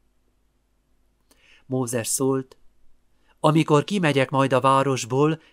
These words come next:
kitárom kezemet az Úrhoz, és megszűnik a mennydörgés, és eláll a jégeső, hogy megtudd, hogy az Úré a föld." Tudom azonban,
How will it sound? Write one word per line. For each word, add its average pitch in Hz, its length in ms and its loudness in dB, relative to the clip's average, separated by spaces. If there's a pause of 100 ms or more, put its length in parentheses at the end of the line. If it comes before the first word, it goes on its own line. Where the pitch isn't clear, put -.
kitárom 131 520 -2
kezemet 131 520 -4
az 123 140 -6
Úrhoz, 147 520 0 (340)
és - 180 -8
megszűnik 143 560 -4
a 131 60 0
mennydörgés, 120 840 -2 (220)
és - 240 -10
eláll 160 400 2
a 151 60 0
jégeső, 131 840 -2 (160)
hogy 120 180 -6
megtudd, 143 600 -4 (520)
hogy 135 180 -2
az 123 160 -2
Úré 120 680 0
a 117 140 -6
föld." 107 600 -4 (1700)
Tudom 139 300 -4
azonban, 131 640 0